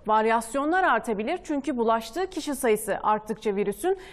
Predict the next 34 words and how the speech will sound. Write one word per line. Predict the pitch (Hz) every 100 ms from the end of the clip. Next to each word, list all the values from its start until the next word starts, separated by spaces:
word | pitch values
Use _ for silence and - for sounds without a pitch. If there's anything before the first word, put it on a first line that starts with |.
| - 247
daha | 285 349
çok | 330 254
varyasyon | 247 220 202 196 190 214 180
ortaya | 208 208 208 185
çıktığını | 185 220 208 190
söylüyorlar. | 185 208 196 196 254 320
Virüsün | 240 233 285 247
daha | 277
çok | 311 311
mutasyona | 240 226 196 202 190
uğradığını | 190 185 180 185
söylüyorlar. | 180 202 185 190 233 320 - - -
Ve | 240
daha | 254 359
çok | 349 294
da | 247
aslında | 233 269 262
varyant | 226 240 311 320
ortaya | 254 226 214
çıkmadan | 196 214 208 196 202 220
da | 330 - - -
bir | 339
an | 311
önce | 254 247 302
aşılamaların | 247 262 262 262 254 294 349
tamamlanması | - 254 226 226 226 226 240 -
gerektiği | 254 208 202 208 285 339 - 330
ifade | 254 247 233 226 294
ediliyor. | 226 226 220 294
Tabii | 285 240 208
bunun | 220 294 262
için | - 233 214
de | 302 269
yine | 233 226 294